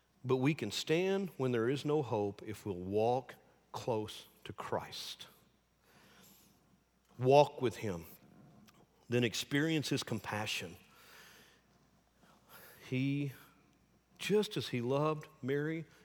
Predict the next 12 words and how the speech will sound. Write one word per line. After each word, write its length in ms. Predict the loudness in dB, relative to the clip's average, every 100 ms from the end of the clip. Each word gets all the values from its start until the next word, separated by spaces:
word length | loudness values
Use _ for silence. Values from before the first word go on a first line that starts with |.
| _
and 220 | -10 -4
Martha 440 | 0 0 -2 -8 -10 -14 -12
and 160 | -8
Lazarus, 600 | -6 -6 -6 -6 -8 -10 -18 _ -20 -20 -20 -10
Jesus, 720 | -6 -4 -4 -4 -6 -6 -14 -20 _ _ _ _ _ -10
the 100 | -8
God 420 | -4 0 0 0
of 100 | -2
the 80 | -4
universe, 560 | -4 -4 -4 -6 -6 -10 -18 -20 _ -20 -20 _ -8
loves 460 | -2 -2 -2 -8 -16 -16 -12
me. 320 | -12 -12